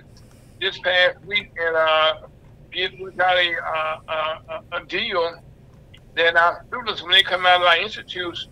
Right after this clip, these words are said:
they will be able to go into the unions as apprentices.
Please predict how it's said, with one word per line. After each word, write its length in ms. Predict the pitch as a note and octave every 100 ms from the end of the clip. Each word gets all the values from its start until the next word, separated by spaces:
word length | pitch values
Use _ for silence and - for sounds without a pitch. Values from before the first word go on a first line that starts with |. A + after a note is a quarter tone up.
| -
they 100 | F3
will 220 | F3+ F3
be 100 | F3
able 160 | F3+ E3+
to 140 | D#3+
go 260 | D#3+ F3+ F3+
into 240 | F3+ F3 E3+ D#3+
the 120 | D#3
unions 360 | E3+ A3 F#3+ F3+ D#3+
as 160 | D#3+
apprentices. 460 | D3+ - A#3 -